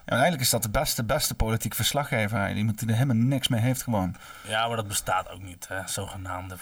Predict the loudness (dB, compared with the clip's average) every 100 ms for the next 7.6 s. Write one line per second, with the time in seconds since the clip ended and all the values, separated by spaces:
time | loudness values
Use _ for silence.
0 | -12 -12 -10 -8 -8 -6 -8 -10 -12 -12
1 | -14 -18 -20 -20 -16 -10 -6 -6 -6 -10
2 | -16 -10 -6 -2 0 -2 -4 -8 -6 -6
3 | -8 -12 -10 -8 -8 -10 -12 -14 -14 -14
4 | -16 -20 -20 -20 -18 -2 2 4 2 0
5 | -6 -18 -12 -8 -6 -6 -8 -12 -10 -10
6 | -10 -12 -12 -14 -6 0 2 2 2 2
7 | 2 4 2 2 -2 0